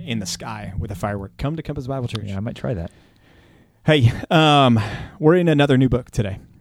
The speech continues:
Speaker 1: And, uh, we were just talking before we rolled live that we wish this was two days, but it's not. It's one. And it's four chapters in the book of Jonah.
Speaker 2: Could have been four days.
Speaker 1: Could have been four. Could have been four days, four chapters,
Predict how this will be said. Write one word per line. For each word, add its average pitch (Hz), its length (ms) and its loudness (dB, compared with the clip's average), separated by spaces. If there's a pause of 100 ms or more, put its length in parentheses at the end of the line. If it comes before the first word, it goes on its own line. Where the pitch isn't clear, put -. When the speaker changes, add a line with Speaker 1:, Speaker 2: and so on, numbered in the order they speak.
(220)
Speaker 1:
And, 110 320 2
uh, 104 240 2
we 117 100 0
were 131 60 4
just 117 180 -4
talking 117 220 -2
before 117 260 -2
we 107 140 -2
rolled 98 400 -6
live 113 340 -4
that 98 160 -4
we 113 120 -2
wish 110 200 -4
this - 180 -4
was 139 140 -4
two 214 140 2
days, 101 240 -2
but 139 120 0
it's 143 120 -4
not. 170 200 -4
It's - 160 -6
one. 131 220 -4 (580)
And - 120 -10
it's 247 100 -10
four 202 160 2
chapters 117 540 -2
in 175 100 -2
the 151 80 2
book - 140 2
of 107 60 -2
Jonah. 98 260 -6
Speaker 2:
Could - 160 -8
have 135 60 -8
been 92 100 -2
four - 180 -6
days. - 300 -14 (300)
Speaker 1:
Could 147 120 0
have 156 60 0
been 160 100 2
four. 139 340 -2 (360)
Could 147 80 -6
have 147 40 -2
been 131 120 -2
four 143 160 0
days, 127 280 -6
four 135 200 -4
chapters, 123 420 -8